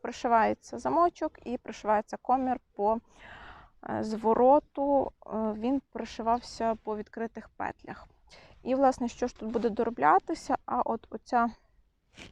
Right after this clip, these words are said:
некрасива частина, яка йде,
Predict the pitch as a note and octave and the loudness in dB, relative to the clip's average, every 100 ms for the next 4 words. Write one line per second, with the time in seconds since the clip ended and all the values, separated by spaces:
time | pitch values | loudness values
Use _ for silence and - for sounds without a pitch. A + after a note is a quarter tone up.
0 | _ _ _ - A3 - - A#3+ - B3 | _ _ _ -8 -6 -4 -6 -6 2 2
1 | A3+ A3 - - - E4 F#4+ A#3 A3+ _ | 4 0 -2 -12 -4 0 2 0 -2 _
2 | F#4 A3 - B3 A#3+ A#3 _ _ _ - | -16 -16 -4 0 0 -2 _ _ _ -20
3 | _ _ A3+ G3+ A3+ A3+ | _ _ -10 -2 0 0